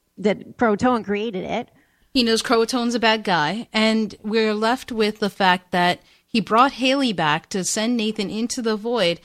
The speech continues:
Speaker 2: and Haley, as any rebellious child, teenager, young adult is, ran off.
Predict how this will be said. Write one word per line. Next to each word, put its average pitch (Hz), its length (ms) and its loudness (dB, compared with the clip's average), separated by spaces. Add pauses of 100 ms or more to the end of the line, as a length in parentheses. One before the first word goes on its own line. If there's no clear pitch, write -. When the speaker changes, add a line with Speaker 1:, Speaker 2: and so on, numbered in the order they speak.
(200)
Speaker 2:
and 220 160 0
Haley, 214 600 0 (300)
as 208 220 0
any 269 420 2 (220)
rebellious 226 640 0
child, 214 680 0 (240)
teenager, 220 560 4
young 208 300 2
adult 196 500 0
is, 214 580 2 (800)
ran 214 360 4
off. - 420 0